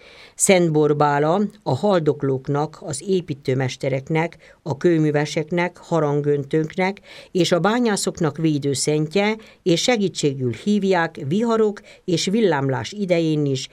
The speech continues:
Ezt a titulust kapta a petrozsényi plébánia, és ünnepe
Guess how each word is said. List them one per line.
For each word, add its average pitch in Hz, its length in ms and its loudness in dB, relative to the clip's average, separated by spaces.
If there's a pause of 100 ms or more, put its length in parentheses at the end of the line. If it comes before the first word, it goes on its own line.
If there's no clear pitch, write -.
(240)
Ezt - 280 0
a 165 60 0
titulust 208 540 -2
kapta - 360 -4
a - 80 -12
petrozsényi 160 600 -2
plébánia, 156 720 0 (240)
és 120 220 -6
ünnepe 202 640 0